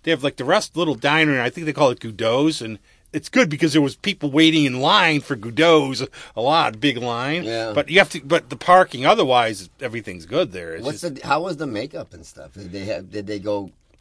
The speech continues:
Speaker 2: uh, the distance, or did you have to sort of
Speaker 1: Well, it was sort of neat. They did a lot of, you know, it dawned on me after I got home, it was a lot of, like, Imagine Wizard of Oz mixed with Rocky Horror.
Speaker 2: Okay.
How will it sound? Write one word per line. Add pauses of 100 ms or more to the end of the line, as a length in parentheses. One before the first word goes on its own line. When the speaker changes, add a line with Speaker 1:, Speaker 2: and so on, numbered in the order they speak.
(320)
Speaker 2:
uh, (140)
the
distance,
or
did
you
have
to
sort
of (120)
Speaker 1:
Well,
it
was
sort
of
neat.
They
did
a
lot
of,
you
know,
it (400)
dawned
on
me
after
I
got
home,
it
was
a
lot
of,
like,
Imagine
Wizard
of
Oz
mixed
with
Rocky
Horror.
Speaker 2:
Okay.